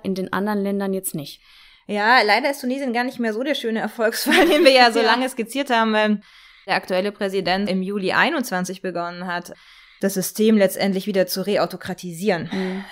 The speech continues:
Speaker 2: Das ist ziemlich dramatisch, aber hängt letztendlich auch mit den letzten zehn Jahren zusammen. Aber erstmal die Frage, warum es damals geklappt hat. Ähm, denn die Erfolge waren da. Zwei Faktoren sind ganz wichtig. Einmal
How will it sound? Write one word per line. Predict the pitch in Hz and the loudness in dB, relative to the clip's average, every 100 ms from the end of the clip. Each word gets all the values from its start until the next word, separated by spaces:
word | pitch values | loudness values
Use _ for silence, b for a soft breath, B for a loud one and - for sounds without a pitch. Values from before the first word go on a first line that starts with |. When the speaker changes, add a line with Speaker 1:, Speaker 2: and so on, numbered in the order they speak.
| 196 | -4
Speaker 2:
Das | 202 | -4
ist | 202 190 | -4 -6
ziemlich | 214 196 | -4 -4
dramatisch, | 180 165 165 180 226 220 - | -4 -4 -2 -2 -4 -8 -4
aber | 180 175 | -2 -2
hängt | 185 190 - | -4 -10 -8
letztendlich | 180 - 185 175 | -8 -6 -8 -6
auch | - 185 185 - | -2 -2 -4 -12
mit | 185 | -10
den | 170 | -8
letzten | 170 - 180 | -8 -8 -10
zehn | 180 170 | -8 -8
Jahren | 165 180 | -8 -8
zusammen. | 175 175 180 165 | -4 -2 -2 -2
Aber | 160 | -4
erstmal | 190 190 | -2 -4
die | |
Frage, | - 240 190 | -2 -2 0
warum | 175 180 | -2 -2
es | - | 0
damals | 180 254 185 | 2 2 0
geklappt | 160 - 151 - | -6 -8 -8 -8
hat. | 156 - - | -10 -8 -8
Ähm, | 175 175 | -6 -4
denn | 175 | -4
die | 170 | -4
Erfolge | 170 196 180 160 | -4 -4 -4 0
waren | 170 214 190 | 2 4 2
da. | 147 151 - _ B B B B B | -2 -8 -12 _ B B B B B
Zwei | - 240 311 | -2 0 0
Faktoren | 285 - 269 254 | -4 -6 -6 -4
sind | 233 | -4
ganz | 220 220 | -4 -4
wichtig. | 285 - 294 - | -8 -8 -10 -6
Einmal | - 233 233 226 226 | -4 -2 -2 -2 -4